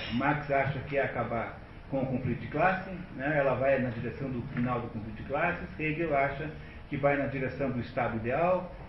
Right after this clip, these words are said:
e Augusto Conte acha que vai na direção da era positiva. Ora, para que esses três aí possam ter razão, ou seja, para que as suas, as suas opiniões valham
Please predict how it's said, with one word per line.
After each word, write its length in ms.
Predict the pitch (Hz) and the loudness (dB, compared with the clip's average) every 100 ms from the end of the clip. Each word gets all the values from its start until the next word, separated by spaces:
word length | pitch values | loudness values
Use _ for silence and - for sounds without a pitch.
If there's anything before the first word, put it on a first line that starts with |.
| - | -2
e 120 | 151 | 2
Augusto 420 | 143 143 151 165 | 4 2 -2 -4
Conte 360 | - 147 147 139 | 2 2 4 2
acha 240 | 131 151 | 0 -2
que 140 | 147 | -6
vai 280 | 123 127 135 | -2 0 0
na 80 | 131 | 0
direção 500 | 113 127 113 - 131 | -2 -4 -6 -6 -4
da 120 | 127 | -2
era 200 | 123 127 | 0 -2
positiva. 480 | 123 123 117 - 117 - - - - - - - | -4 -6 -8 -10 -10 -10 -14 -14 -14 -14 -14 2
Ora, 320 | - - - - - - | 4 4 0 -10 -12 -4
para 180 | 247 285 | 0 0
que 180 | 285 262 | 0 -2
esses 240 | - - | -2 -4
três 300 | 175 165 151 | 0 2 2
aí 180 | 135 135 - | 2 0 4
possam 320 | 143 143 117 | 4 6 2
ter 180 | 135 113 | -2 -2
razão, 400 | 104 101 165 120 - - - - - | -4 0 2 2 0 -8 -10 -12 -10
ou 80 | |
seja, 220 | 143 135 131 | -4 -2 0
para 280 | 170 196 | 2 2
que 120 | - 175 | 0 0
as 120 | 135 139 | -2 -2
suas, 640 | 170 147 120 107 107 - | 0 2 2 0 -4 -8
as 120 | 107 - | -8 -4
suas 260 | 147 120 | -2 -2
opiniões 640 | 127 139 123 113 143 151 - | -2 -4 -2 2 4 4 4
valham 420 | 123 127 117 113 | 2 2 0 -2